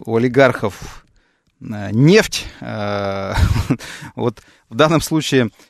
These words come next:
говорят о том, что надо вернуть олигархам деньги, которые у них отняли. Вот, понимаете, вы пишете, что, что, э, у вас всю <laughs> нефть отобрали, а Ходорковский считает, что у него её отобрали.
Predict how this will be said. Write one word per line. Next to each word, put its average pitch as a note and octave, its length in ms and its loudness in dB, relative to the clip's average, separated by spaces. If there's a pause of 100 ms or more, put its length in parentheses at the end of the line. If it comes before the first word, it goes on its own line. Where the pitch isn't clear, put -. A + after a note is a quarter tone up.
(120)
говорят B2 320 2
о B2 40 -14
том, C3+ 140 0
что - 140 -2
надо B2+ 340 4 (260)
вернуть G#3 520 6
олигархам C3+ 520 2
деньги, D#3+ 280 0
которые B2+ 400 -2
у B2+ 80 2
них B2+ 320 -2
отняли. A2 520 -2
Вот, F#2+ 220 -14
понимаете, A#2 380 -4
вы B2 100 0
пишете, A2+ 320 -6
что, A2 320 -2 (600)
что, G#2 600 -4 (260)
э, F2+ 1200 -10 (920)
у C3 80 -2
вас G#3+ 220 4
всю - 180 -4
<laughs> - 0 -
нефть D#3 400 0
отобрали, C3+ 540 2
а A2+ 320 0 (220)
Ходорковский C3+ 600 2
считает, - 280 -2
что - 160 -2
у C3+ 40 2
него B2 300 2
её F#2+ 120 0
отобрали. F#2+ 480 -6